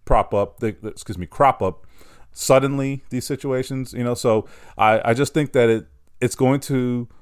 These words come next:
require these coaches to be really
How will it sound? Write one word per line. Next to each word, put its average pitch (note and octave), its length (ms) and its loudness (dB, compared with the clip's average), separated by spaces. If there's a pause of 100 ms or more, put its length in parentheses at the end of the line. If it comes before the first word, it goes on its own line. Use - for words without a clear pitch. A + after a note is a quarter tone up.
(160)
require A2+ 880 2
these A2 260 -6
coaches A#2 420 2
to - 100 -6
be G2+ 360 -4
really C3 460 -2